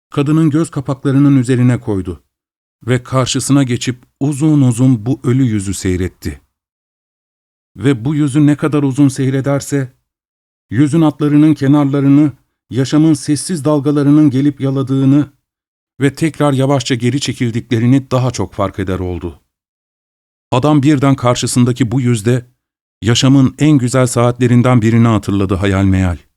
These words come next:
Ve bu yaşamın, kadının, sevgilisi olamadığı bu kadının en kutsal yaşamı olduğunu biliyordu.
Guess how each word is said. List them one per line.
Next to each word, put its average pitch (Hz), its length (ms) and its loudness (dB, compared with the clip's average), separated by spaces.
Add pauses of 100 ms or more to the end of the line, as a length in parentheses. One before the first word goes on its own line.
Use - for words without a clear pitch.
(420)
Ve 95 280 -2
bu 131 100 0
yaşamın, 113 540 0 (1040)
kadının, 117 560 0 (680)
sevgilisi 120 600 0
olamadığı 123 640 2
bu 143 60 -2
kadının 117 560 2 (880)
en 160 160 4
kutsal 139 420 -2
yaşamı 127 340 4
olduğunu 123 600 4
biliyordu. 107 640 0